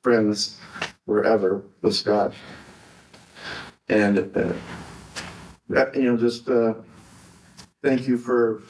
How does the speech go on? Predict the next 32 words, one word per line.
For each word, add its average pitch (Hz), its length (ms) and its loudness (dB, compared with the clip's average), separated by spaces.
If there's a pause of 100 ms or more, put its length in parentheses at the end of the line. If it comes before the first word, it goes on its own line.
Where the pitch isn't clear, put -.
(200)
for 120 180 2
all 123 200 4
of 120 60 2
you 120 100 2
for 110 120 -2
being 117 220 2
here 117 160 2
today 104 440 2 (440)
and 101 300 2
honoring 104 420 2
these, 92 460 0 (320)
these, - 200 0
like, - 140 0
incredible 107 580 0
athletes 92 480 0
and - 220 -2
coaches. 92 500 2 (400)
Uh, - 280 2 (320)
means 107 280 2
a 104 40 6
lot 107 200 2
to - 160 -6
me 107 280 2 (560)
and 107 140 4
my 101 100 2
family. 110 480 2 (340)
And, 104 320 2
uh, 101 220 2 (460)
this 120 180 4
is 110 80 -2
truly, 101 580 2
uh, 95 260 0